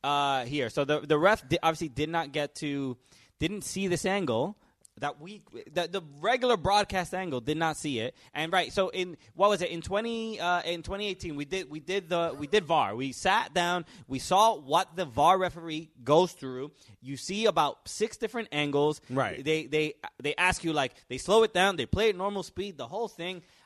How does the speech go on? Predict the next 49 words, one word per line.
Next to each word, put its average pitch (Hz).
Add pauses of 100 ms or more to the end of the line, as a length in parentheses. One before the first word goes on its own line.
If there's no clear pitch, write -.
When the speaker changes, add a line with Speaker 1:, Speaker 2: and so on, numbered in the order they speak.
(260)
Speaker 1:
How 240
in 214
the 190
world 156
do 143
they 143
not 156
see 151
this 131
regular 127
angle? 123
And 113
then 214 (260)
P-, - (160)
Pro, 226 (280)
uh, -
uh, 147
the 139
pro-, 139 (140)
professional 180
referee, 180
uh, 143
organization, 151
they 131
put 185
out 180
a 143
statement 175
saying 156 (240)
that 139
there 143
w-, 131
there 135
was 143
a 151
mistake, 151
there 117
was 139
an 143
error. 139 (340)
Uh, 117
the, 117
the, 117
the 107
penalty 156
should 117
not 127
have 117
been 113